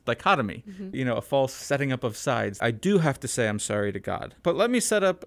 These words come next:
Speaker 1: since, since this is forgiveness of sins, right, uh, and mortal sin is a breaking of a relationship with God, let's put that in the context of an actual friendship,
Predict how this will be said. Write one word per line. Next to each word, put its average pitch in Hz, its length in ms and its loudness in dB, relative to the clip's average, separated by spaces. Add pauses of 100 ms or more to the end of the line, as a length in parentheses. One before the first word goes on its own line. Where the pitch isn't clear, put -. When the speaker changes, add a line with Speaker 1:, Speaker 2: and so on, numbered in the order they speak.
Speaker 1:
since, 196 280 -2
since - 300 -2
this 165 320 -4
is 151 100 -4
forgiveness 139 540 -4
of 123 80 -8
sins, 123 460 0
right, 123 320 0
uh, 110 240 0
and 123 120 -2
mortal 151 220 2
sin 139 220 0
is 113 80 -2
a 110 40 -4
breaking 135 440 2
of 113 100 2
a 113 80 0
relationship 117 640 -2
with 113 160 -8
God, 107 320 -2 (260)
let's 214 220 0
put 240 200 -2
that 196 180 2
in 175 60 -2
the 165 60 0
context 127 800 -2
of 120 160 0
an 127 80 0
actual 123 320 0
friendship, - 540 -2